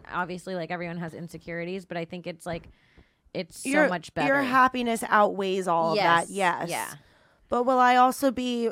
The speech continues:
Speaker 2: on the treadmill fucking five days a week as soon as I can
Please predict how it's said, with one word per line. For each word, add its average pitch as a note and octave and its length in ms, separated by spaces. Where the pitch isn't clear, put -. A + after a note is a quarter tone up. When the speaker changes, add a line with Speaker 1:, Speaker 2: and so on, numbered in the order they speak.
Speaker 2:
on A3 200
the A3 80
treadmill A3 580
fucking G#3+ 460
five G#3+ 340
days G#3+ 260
a A3+ 80
week G#3+ 380
as G3+ 180
soon A3 340
as G#3+ 140
I G#3 140
can F#3+ 520